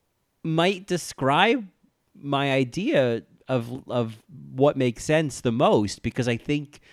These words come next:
my ideal relationship is one where we kind of are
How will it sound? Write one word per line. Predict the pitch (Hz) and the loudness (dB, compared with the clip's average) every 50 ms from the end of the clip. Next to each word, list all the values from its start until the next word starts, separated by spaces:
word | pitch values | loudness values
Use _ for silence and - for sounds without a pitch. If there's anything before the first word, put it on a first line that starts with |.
| - - _ _ _ _ _ _ | -20 -20 _ _ _ _ _ _
my | - 117 127 127 127 127 | -4 -2 0 2 2 2
ideal | 131 123 113 - 135 143 147 135 | 0 0 -2 -2 -2 0 2 2
relationship | 113 113 110 123 139 151 - 135 110 - 113 101 - 113 | 2 2 2 2 0 0 0 -2 -4 -4 -4 -4 -2 -4
is | 101 90 | -4 -4
one | 90 101 107 110 110 107 107 | -4 -2 0 0 0 0 -2
where | 107 101 95 | -2 -4 -2
we | 92 92 | -4 -6
kind | 87 - - 113 101 95 | -6 -6 -6 -4 -4 -4
of | 92 78 | -4 -2
are | 92 95 98 101 101 101 98 95 95 92 - | -2 0 2 2 2 2 2 2 0 -2 -4